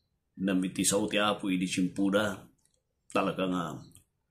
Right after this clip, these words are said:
negative. The first nga sermon, "Da kayo tinangilansa." Di mangisalakan. "Da kayo iti nang, nang patay kanya na."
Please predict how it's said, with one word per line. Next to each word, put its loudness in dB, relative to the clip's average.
negative. 2
The 0
first 2
nga 2
sermon, 2
"Da 10
kayo 10
tinangilansa." 8
Di 0
mangisalakan. 0
"Da 10
kayo 8
iti 0
nang, 6
nang 10
patay 8
kanya 0
na." -12